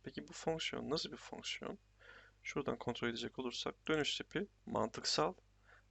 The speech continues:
ve person tipinde bir parametre alıyor.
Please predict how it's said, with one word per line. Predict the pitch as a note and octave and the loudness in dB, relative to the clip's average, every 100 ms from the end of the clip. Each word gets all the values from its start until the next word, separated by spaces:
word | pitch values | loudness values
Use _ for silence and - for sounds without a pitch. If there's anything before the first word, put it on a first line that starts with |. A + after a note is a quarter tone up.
| - | 2
ve | C3+ G#3+ - _ _ - _ - | 4 4 0 _ _ -20 _ 6
person | D3+ D3+ - A#2 - _ _ _ _ _ | 8 10 8 0 -8 _ _ _ _ _
tipinde | - - A2 A2 | -8 -2 0 2
bir | C3+ - - _ - | 0 -2 -8 _ -2
parametre | D3 C#3+ C#3+ - - | 4 4 4 2 0
alıyor. | - - | -2 -6